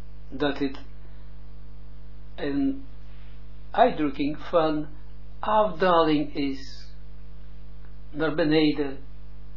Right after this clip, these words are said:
afdaling van traptreden.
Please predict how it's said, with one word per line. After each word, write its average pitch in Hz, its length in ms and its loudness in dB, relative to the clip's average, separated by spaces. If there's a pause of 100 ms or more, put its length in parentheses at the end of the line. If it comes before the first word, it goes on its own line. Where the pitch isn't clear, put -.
(1800)
afdaling 135 720 2 (160)
van 143 500 0 (680)
traptreden. 135 880 2